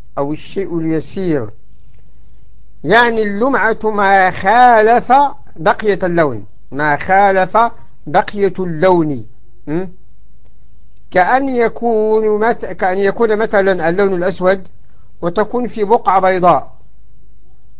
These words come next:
فنسمي هذه البقعة البيضاء لمعة، لمعة. ولذا اشتهرت هذه الكلمة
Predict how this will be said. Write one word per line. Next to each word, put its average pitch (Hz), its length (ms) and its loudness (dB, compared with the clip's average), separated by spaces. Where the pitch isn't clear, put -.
فنسمي 240 580 4
هذه 247 500 2
البقعة 208 460 4
البيضاء 185 800 4
لمعة، 170 640 2
لمعة. 147 580 0
ولذا 226 440 2
اشتهرت 208 720 2
هذه 220 440 2
الكلمة 185 580 0